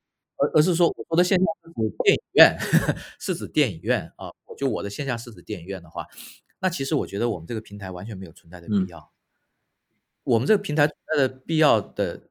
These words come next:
Speaker 1: 就是它的生存的唯一的理由，就是因为大家在线下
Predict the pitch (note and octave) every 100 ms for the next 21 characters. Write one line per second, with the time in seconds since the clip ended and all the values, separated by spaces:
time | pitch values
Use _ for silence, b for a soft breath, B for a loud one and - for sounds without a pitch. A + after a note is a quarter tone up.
0 | _ _ - B2+ B2 A#2 E3 D#3+ C#3+ D#3+
1 | D#3 B2 C3 G#2+ F#2 - - G#2+ D#3+ E3
2 | G2+ E2 F2 B2 A#2 G#2 F2+ A2 G#2 G2+
3 | G2+ B B - D3+ C#3 C#3 C#3 - D#3+
4 | A#2 D#3+ B2+ F2+ -